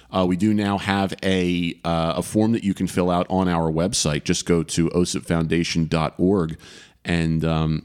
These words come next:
under the How You Play the Game tab, you can see the, uh, submit a story, uh, option where you can fill that out and send it to us and, uh, get in touch with us. And we'd love to hear from you so that we can see what's going on in the, in the local community or even beyond that.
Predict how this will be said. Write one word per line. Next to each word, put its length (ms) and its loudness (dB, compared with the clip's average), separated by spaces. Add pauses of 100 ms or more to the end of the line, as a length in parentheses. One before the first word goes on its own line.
under 260 2
the 140 0
How 140 0
You 120 2
Play 220 0
the 100 -2
Game 500 0 (340)
tab, 360 0
you 100 2
can 160 -2
see 360 0
the, 500 0
uh, 220 0
submit 500 0
a 140 -2
story, 720 0 (400)
uh, 380 0
option 540 0
where 200 0
you 120 2
can 140 -2
fill 200 0
that 140 0
out 200 2
and 80 -6
send 220 0
it 100 -2
to 140 0
us 280 -2
and, 360 0
uh, 240 2
get 180 -2
in 60 -2
touch 220 0
with 100 0
us. 160 -2
And 100 0
we'd 140 0
love 160 0
to 80 -6
hear 180 2
from 200 0
you 200 0 (140)
so 160 0
that 100 2
we 140 0
can 260 -2 (380)
see 220 2
what's 160 0
going 280 4
on 240 2
in 100 2
the, 280 2
in 80 2
the 140 2
local 400 2
community 600 2
or 180 2
even 220 2
beyond 400 2
that. 260 -4